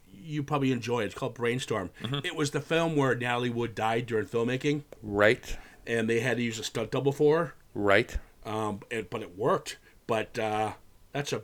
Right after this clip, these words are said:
Speaker 1: that's a good film that she did right after, pretty much, pretty close to what after When It Flew to the Cuckoo's Nest.
Speaker 2: Yeah.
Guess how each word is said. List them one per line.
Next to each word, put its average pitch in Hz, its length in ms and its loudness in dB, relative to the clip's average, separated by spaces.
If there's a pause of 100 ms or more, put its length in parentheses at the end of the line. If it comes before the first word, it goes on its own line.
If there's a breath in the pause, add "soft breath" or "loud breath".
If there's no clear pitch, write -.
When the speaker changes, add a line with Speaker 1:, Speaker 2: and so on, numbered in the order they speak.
(160)
Speaker 1:
that's 143 160 -6
a - 40 -10
good 117 200 -4
film 110 200 -4
that 98 120 -6
she 107 140 -6
did 101 240 -4
right 104 160 -4
after, 101 260 -10
pretty 156 220 -6
much, - 180 -4 (880)
pretty 202 140 -10
close 131 260 -4
to 110 100 -8
what 107 120 -4
after 101 180 -8
When 98 320 -8
It 104 80 -10
Flew 101 160 -4
to 95 60 -10
the - 0 -
Cuckoo's 104 320 -12
Nest. 92 260 -12
Speaker 2:
Yeah. 95 240 2